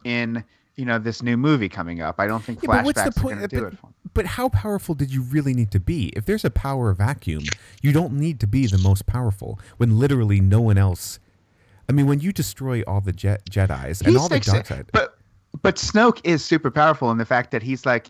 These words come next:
Speaker 1: he's like force grabbing people all over the place.
Speaker 2: So what?
Speaker 1: Like,
Speaker 2: Anybody can force
Speaker 1: he's
Speaker 2: grab?
Speaker 1: pro-,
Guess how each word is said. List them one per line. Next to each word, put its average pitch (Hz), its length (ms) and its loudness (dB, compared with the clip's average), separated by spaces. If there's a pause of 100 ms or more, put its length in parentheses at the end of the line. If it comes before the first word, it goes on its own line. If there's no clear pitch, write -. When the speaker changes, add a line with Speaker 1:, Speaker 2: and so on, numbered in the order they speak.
Speaker 1:
he's - 380 -10
like 208 260 -2 (200)
force - 400 -6
grabbing 160 400 2
people 151 280 -2
all 151 220 4
over 180 260 2
the 92 80 -6
place. - 460 -12 (140)
Speaker 2:
So - 220 -8
what? 180 200 -6
Speaker 1:
Like, 131 240 2
Speaker 2:
Anybody 185 300 -2
can 135 120 -2
force 156 280 -2
Speaker 1:
he's 147 80 -6
Speaker 2:
grab? 156 240 0
Speaker 1:
pro-, - 100 -8